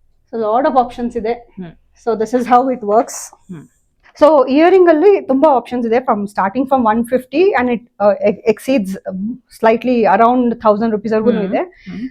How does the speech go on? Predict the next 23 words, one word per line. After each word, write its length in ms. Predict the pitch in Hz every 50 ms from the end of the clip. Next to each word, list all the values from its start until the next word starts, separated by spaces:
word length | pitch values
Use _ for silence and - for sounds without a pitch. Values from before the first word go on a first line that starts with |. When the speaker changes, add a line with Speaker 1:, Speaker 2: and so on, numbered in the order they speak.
| _ -
Speaker 2:
So, 100 | 302 302
ಇಲ್ಲಿ 140 | 302 302 277
ನೋಡ್ತಾ 280 | 269 277 311 302 359 359
ಇರೋದೆಲ್ಲ 240 | 339 320 311 330 330
everything 420 | 302 233 220 208 202 214 311 359 349
handmade, 560 | 370 349 330 - - 226 233 240 240 233 220
Speaker 1:
ಹ್ಮ್. 140 | 208 190 -
Speaker 2:
ಒಂದೊಂದು 760 | - 214 233 247 285 330 339 349 381 359 302 262 226 208 220
ಯೂನಿಕ್ 280 | 240 262 277 262 254
ಆಗಿದೆ. 320 | 233 220 202 190 190 196 190
So, 280 | 190 - 233 233 254
if 100 | 254 254
you 60 | - 262
see, 400 | 254 - - 294 339 381 370 _ _ _ _ _ _ _ _ _ _ _ _ _ _ _ _ _ _ _ _ _ _ _ _ _ - -
ಈ 60 | -
ತರ 140 | 226 208 208 - - - - 190 190 _ _ _ _ _ _ _ _ _ _ _ -
Speaker 1:
ಓಕೆ. 180 | 202 190 247 196
Speaker 2:
ದೂರದಿಂದ 340 | 269 294 269 294 302 285 277
ಏನೂ 220 | 262 247 277 285
ಕಾಣಲ್ಲ, 280 | - 262 254 262 262 277 285
but 280 | 240 233 240 233 196
ಡೀಟೇಲ್ 340 | 196 240 262 269 285 277 254
ನೋಡಿದಾಗ 400 | 247 240 240 240 233 240 240